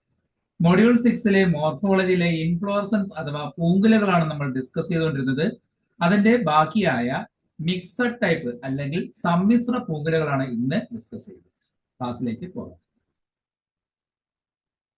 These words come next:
സമ്മിശ്ര പൂങ്കുലകൾ അഥവാ മിക്സഡ് ടൈപ്പ് ഇൻഫ്ലോറസൻസ് പേരിൽ തന്നെയുണ്ട്. എല്ലാ പൂങ്കുലകളും റെസിമോസോ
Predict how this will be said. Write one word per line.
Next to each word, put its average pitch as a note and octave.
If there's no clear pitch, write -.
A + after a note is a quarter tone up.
സമ്മിശ്ര A#3
പൂങ്കുലകൾ C#3+
അഥവാ D3
മിക്സഡ് E3+
ടൈപ്പ് A2
ഇൻഫ്ലോറസൻസ് B2+
പേരിൽ F#3
തന്നെയുണ്ട്. D#3
എല്ലാ G3
പൂങ്കുലകളും A3
റെസിമോസോ F3+